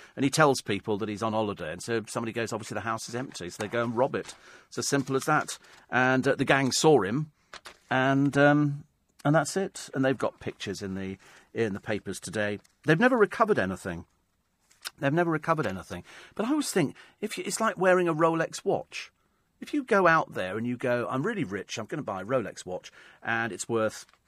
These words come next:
twenty thousand, thirty thousand, fifty thousand." I mean, there are more expensive watches, as you can well imagine, in the world,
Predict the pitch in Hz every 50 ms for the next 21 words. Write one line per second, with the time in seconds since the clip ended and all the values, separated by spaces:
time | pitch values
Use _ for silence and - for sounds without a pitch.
0 | _ _ _ _ - - 117 110 107 - 120 113 113 107 101 101 104 101 - -
1 | 104 98 - 104 - 110 110 107 104 104 101 - 107 101 98 101 101 92 - -
2 | 113 - - - 104 101 101 101 107 - _ _ - _ _ _ _ _ - 117
3 | 113 110 107 104 - 113 95 135 156 170 165 170 165 165 - 131 147 156 151 127
4 | 95 - - 135 127 85 - 98 87 78 90 87 - - - 87 78 78 - -
5 | - - - 95 87 - 92 90 87 87 87 95 85 - 85 85 82 87 92 95
6 | 87